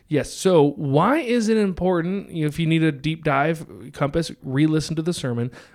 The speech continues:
Why is it important that we don't forget and isolate this event, like, "Oh, this is Jesus and Satan," and not forget the, the layers happening here?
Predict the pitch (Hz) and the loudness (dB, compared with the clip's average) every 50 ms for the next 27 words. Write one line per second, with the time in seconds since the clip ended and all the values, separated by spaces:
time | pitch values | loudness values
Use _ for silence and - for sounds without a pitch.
0 | _ _ 156 156 - 247 277 285 247 269 247 226 208 175 - 196 196 208 190 175 | _ _ -6 -4 -2 -2 -2 0 0 2 2 0 0 0 0 0 2 2 2 2
1 | 165 160 151 135 156 185 202 175 - 180 170 147 - 170 170 160 143 - 151 139 | 2 0 2 4 2 2 2 0 -4 -6 -4 -2 0 0 0 0 -2 -4 -6 -8
2 | 131 - 147 170 196 202 190 - - 170 139 143 147 147 139 - 147 123 139 147 | -6 -4 -2 0 0 0 0 -2 -2 -4 -4 -2 -4 -4 -2 -2 -4 -2 0 0
3 | 143 139 131 131 - 196 233 240 220 190 202 185 185 185 160 - 202 214 202 185 | 0 0 -2 -4 -4 0 0 0 2 2 0 -2 -2 -4 -4 -2 -2 0 0 0
4 | 185 160 165 165 156 - 208 208 196 180 165 151 147 147 - 156 151 170 175 156 | -2 -2 -4 -4 -2 0 0 0 2 2 0 -2 -4 -4 -4 -2 0 0 0 -2
5 | - - 165 147 165 170 151 - 147 147 151 151 147 147 135 - - - - - | -4 -6 -4 -2 0 -2 -2 -2 -4 -4 -2 0 0 0 -2 -4 -8 -20 -20 -20
6 | _ _ _ - 143 139 139 139 139 135 139 151 156 165 151 131 117 107 101 92 | _ _ _ -2 2 4 4 6 6 6 6 6 6 4 4 2 0 -2 -4 -6
7 | - 110 104 104 - 107 110 110 107 104 101 98 101 98 123 | -6 -6 -6 -6 -6 -8 -8 -10 -10 -10 -12 -12 -14 -16 -18